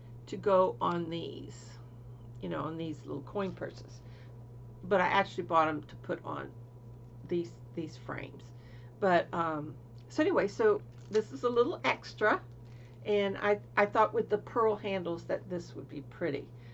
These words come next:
So you can cut this off if you don't wanna, want it on there, or you can just drape it in the back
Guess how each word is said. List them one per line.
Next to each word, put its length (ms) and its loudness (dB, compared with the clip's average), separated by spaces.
So 140 -2
you 220 6
can 400 -4
cut 260 0
this 220 0
off 240 4
if 200 -10
you 60 -4
don't 220 -4
wanna, 280 -4
want 200 -2
it 100 -2
on 200 0
there, 320 -2
or 300 10
you 140 4
can 160 -2
just 300 -2
drape 320 4
it 100 4
in 140 4
the 60 0
back 500 -4